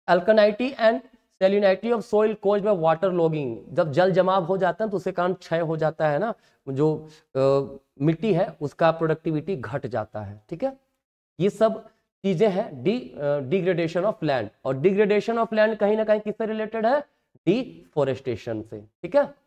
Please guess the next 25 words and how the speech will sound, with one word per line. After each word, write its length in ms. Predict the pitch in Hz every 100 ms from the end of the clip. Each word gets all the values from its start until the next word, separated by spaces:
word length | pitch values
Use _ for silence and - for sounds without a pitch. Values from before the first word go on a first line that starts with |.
| _ _ _ _ _ _ _ -
इसके 180 | 175 240
अलावा 320 | 240 240 269 277
causes 360 | 214 214 262 262
of 140 | 269
environmental 680 | 240 220 226 240 247 254 262
degradation, 600 | 226 226 220 247 - 269 277 _ _
आखिर 220 | 202 214 262
क्या 260 | - 240
रीजन 380 | 269 269 226 262
है 60 | 262
कि 100 | 247
एनवायरनमेंट 480 | 208 196 220 254
का 100 | 254
इतना 220 | 240 240 247
क्षय 260 | 247 220
हो 160 | 240 226
रहा 100 | 220
है, 60 | 202
मतलब 200 | 202 160
डिग्रेडेशन 560 | 185 196 196 202 233
का 100 | 233
मतलब 320 | 226 220 233
होता 260 | 220 220 233
है 120 | 233 - _ _
उस, 140 | 180